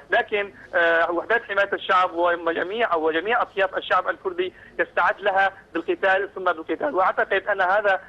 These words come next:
هو الحق المشروع لكل، آه، كردي أو لكل أقلية، آه، تتعرض، آه، للانتهاكات بهذه، ل-، ل-، من قبل هذه الجماعات. وبالمناسبة أيضًا اليوم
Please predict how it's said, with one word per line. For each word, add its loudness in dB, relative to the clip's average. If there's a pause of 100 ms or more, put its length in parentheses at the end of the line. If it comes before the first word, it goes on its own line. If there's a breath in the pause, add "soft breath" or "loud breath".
(200 loud breath)
هو 2
الحق -2
المشروع -2 (320 loud breath)
لكل، -4
آه، 2 (100)
كردي -4 (140)
أو 0
لكل -2
أقلية، -2 (220 loud breath)
آه، 2
تتعرض، 0 (240 soft breath)
آه، 2
للانتهاكات -2
بهذه، -2
ل-، -4
ل-، -4 (100)
من -8 (100)
قبل 0
هذه 0
الجماعات. 0 (260 soft breath)
وبالمناسبة 0
أيضًا 0
اليوم -2